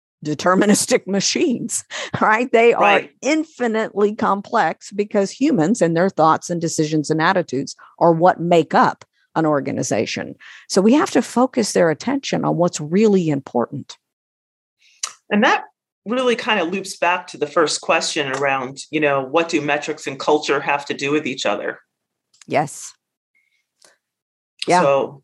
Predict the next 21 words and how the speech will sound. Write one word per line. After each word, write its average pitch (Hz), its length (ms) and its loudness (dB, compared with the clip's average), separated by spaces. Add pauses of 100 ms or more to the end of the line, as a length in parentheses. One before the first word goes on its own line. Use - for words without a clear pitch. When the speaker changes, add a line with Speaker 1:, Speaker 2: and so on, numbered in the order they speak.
Speaker 1:
it, 180 220 2
it 160 180 0
absolutely 180 640 2
does. 175 220 2
You 175 120 -4
can 175 140 -4
see 214 140 0
how 196 120 4
it 143 100 2
ties 170 380 -4
in. - 320 -6 (220)
The 165 80 2
wrong 180 220 4
Speaker 2:
Yeah. 143 120 4
Speaker 1:
metrics 190 440 -2
is 160 120 -6
gonna 165 220 -2
drive 165 300 0
the 147 80 -2
wrong 151 240 0
culture. 175 420 -4